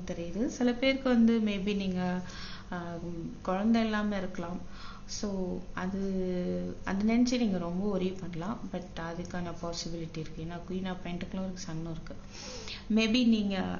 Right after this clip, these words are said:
அதான் ஒரு தைரியத்தை, இந்த Eight of Swords விட்டு வெளியே வாங்க. So that உங்களுக்கு கண்டிப்பா வந்துட்டு பேபிக்கான,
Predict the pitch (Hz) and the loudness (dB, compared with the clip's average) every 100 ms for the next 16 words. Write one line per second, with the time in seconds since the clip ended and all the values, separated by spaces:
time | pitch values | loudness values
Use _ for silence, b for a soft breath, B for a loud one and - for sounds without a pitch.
0 | - 185 190 185 190 185 175 175 196 214 | -4 -2 -2 -2 -2 -2 0 0 2 2
1 | 220 - 180 170 170 170 170 208 - 127 | 0 -2 -6 -6 -4 -4 -4 -2 -2 -2
2 | 202 190 - - 92 175 175 208 196 165 | -2 -2 -2 -2 -2 0 0 0 0 0
3 | 156 190 B B B B - 208 202 208 | -2 -2 B B B B -8 -4 0 0
4 | 202 180 180 175 196 196 220 220 202 185 | 0 -2 -2 -4 -2 0 2 2 0 0
5 | 185 190 190 180 185 185 190 185 170 | -2 -2 0 0 0 -2 -4 -4 -6